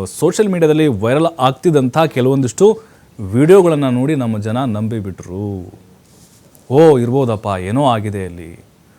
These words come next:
ನೂರಾರು ಹೆಣ್ಮಕ್ಳಿಗೆ ಅನ್ಯಾಯ ಆಗಿದೆ ಅಂತೆ. ಅನ್ಯಾಯ ಆಗಿದ್ರೆ ನ್ಯಾಯ ಸಿಗಲಿ ರೀ, ನಾವು ಅದನ್ನೇ ಹೇಳ್ತಾ ಇದ್ದೀವಲ್ವಾ, ಶಿಕ್ಷೆ ಆಗಲಿ ಅಂಥವ್ರಿಗೆ,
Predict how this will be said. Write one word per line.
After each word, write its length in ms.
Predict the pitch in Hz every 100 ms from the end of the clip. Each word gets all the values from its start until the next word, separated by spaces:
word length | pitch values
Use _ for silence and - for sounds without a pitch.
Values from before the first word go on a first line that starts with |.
| _ -
ನೂರಾರು 400 | 87 98 135 180
ಹೆಣ್ಮಕ್ಳಿಗೆ 680 | 135 131 123 - 113 104 104 92 - _ _ -
ಅನ್ಯಾಯ 320 | 98 139 175 147
ಆಗಿದೆ 280 | 120 104 95
ಅಂತೆ. 320 | 87 82 85 82 95
ಅನ್ಯಾಯ 260 | 113 147 147
ಆಗಿದ್ರೆ 320 | 131 127 127 123 98 _ _ _ _ _ _ _ _
ನ್ಯಾಯ 260 | 98 104 135
ಸಿಗಲಿ 340 | 117 113 110 87
ರೀ, 80 | 98
ನಾವು 240 | 95 90 117
ಅದನ್ನೇ 180 | 110 117
ಹೇಳ್ತಾ 200 | 113 110 117
ಇದ್ದೀವಲ್ವಾ, 440 | 117 104 87 82 - _ _ _ - _ _ _ -
ಶಿಕ್ಷೆ 260 | 113 - 143 135
ಆಗಲಿ 180 | 131 139
ಅಂಥವ್ರಿಗೆ, 400 | 135 135 131 120